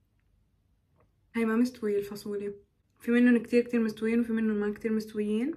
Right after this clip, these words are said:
بس حرفيًا بتجنن، بتجنن. يعني بدها نتفة ملح، بس أنا عارفاني يمكن ليش ما ملحوا، لأنه في عالم ما بتحب الملح الزايد. فهذا الشيء برجع خيار للعالم اللي تشتري هذا الأكل، هي بتحط قد ما بدها، بس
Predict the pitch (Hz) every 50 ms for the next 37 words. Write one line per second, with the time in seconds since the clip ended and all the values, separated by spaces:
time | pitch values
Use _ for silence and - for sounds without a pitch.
0 | - - 196 196 - - 190 - - 226 226 226 214 208 185 196 196 - - -
1 | 214 208 208 220 214 196 185 185 185 - - 196 202 - 214 208 202 202 202 190
2 | 190 190 190 196 202 220 214 226 226 226 226 - - 214 - 214 208 214 214 214
3 | 220 214 - 214 220 214 208 214 233 226 233 233 214 - 214 202 202 202 - 208
4 | 208 202 208 208 214 214 214 208 202 202 202 - 214 208 208 208 202 202 208 208
5 | 208 - - 208 202 196 196 196 196 - 208 196 185 196 202 196 196 202 233 240
6 | - - - _ _ _ _ _ _ _ - - 220 208 208 208 214 214 226 220
7 | 214 214 - - 226 226 214 208 202 196 196 190 - - 208 208 208 214 202 202
8 | 190 185 190 202 208 202 196 190 190 185 - - - - 208 208 202 196 190 196
9 | 185 196 202 - 214 202 208 208 202 196 - - 214 202 - - - 196 196 196
10 | 202 190 190 190 185 214 214 247 294 285 - - - _ _ _ - 196 202 202
11 | 202 - -